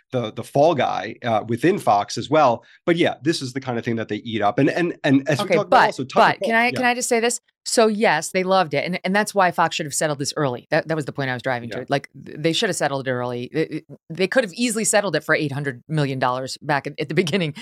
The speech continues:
Speaker 2: Dominion would have taken that. They never thought they'd get this much money. Um, so th-, th-, earlier would have been better. But my point I was driving toward was,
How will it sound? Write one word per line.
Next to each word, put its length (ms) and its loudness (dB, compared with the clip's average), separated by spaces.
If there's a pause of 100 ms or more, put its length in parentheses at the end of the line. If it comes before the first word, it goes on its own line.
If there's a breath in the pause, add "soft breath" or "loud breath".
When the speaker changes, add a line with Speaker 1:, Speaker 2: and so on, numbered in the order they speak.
(120 loud breath)
Speaker 2:
Dominion 400 2
would 80 0
have 80 -6
taken 280 0
that. 200 -2
They 80 0
never 200 -2
thought 160 0
they'd 160 -6
get 120 0
this 160 -8
much 160 -8
money. 320 -4 (500 loud breath)
Um, 480 0 (200)
so 280 2
th-, 380 -12 (340)
th-, 200 -16
earlier 340 2
would 80 -2
have 80 0
been 100 0
better. 300 0
But 120 0
my 120 2
point 380 -8
I 60 -2
was 100 -4
driving 280 -2
toward 200 -8
was, 180 -8